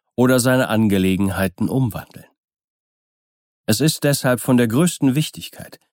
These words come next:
die richtigen Worte zu wählen, und der Schüler der Wahrheit wählt sorgfältig diejenige Erklärung,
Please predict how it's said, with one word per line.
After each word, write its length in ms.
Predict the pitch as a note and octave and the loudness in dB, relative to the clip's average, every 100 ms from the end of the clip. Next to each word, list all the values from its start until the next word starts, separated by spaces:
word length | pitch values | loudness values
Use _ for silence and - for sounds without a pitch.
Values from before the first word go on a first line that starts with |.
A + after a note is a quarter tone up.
| _ - | _ 0
die 120 | G2+ | 2
richtigen 500 | A2+ A#2 A#2+ A#2 A#2+ | 4 2 2 2 4
Worte 320 | A#2 G#2 F#2 | 2 0 -4
zu 220 | - F#2+ | -6 -2
wählen, 420 | F2 E2+ F2+ F2 - _ _ - | 0 0 0 -2 -6 _ _ 0
und 260 | A#2+ B2 - _ _ | 2 2 -4 _ _
der 100 | A2+ | -2
Schüler 400 | - F3 G3 F3 | 0 2 2 2
der 160 | C3+ G2+ | 2 2
Wahrheit 460 | G2 F#2 G2+ F#2 | 2 2 -2 0
wählt 240 | G#2 G#2 G#2 | 0 0 0
sorgfältig 840 | B2 G#2 F2+ - F2 D2 E2 - | 0 0 -2 -4 -6 -4 -6 0
diejenige 600 | A#2 A2 G#2+ G#2 G#2+ G#2+ | 2 4 4 2 0 -2
Erklärung, 600 | F2+ - A2 G#2+ A2+ | -4 -2 -2 0 -2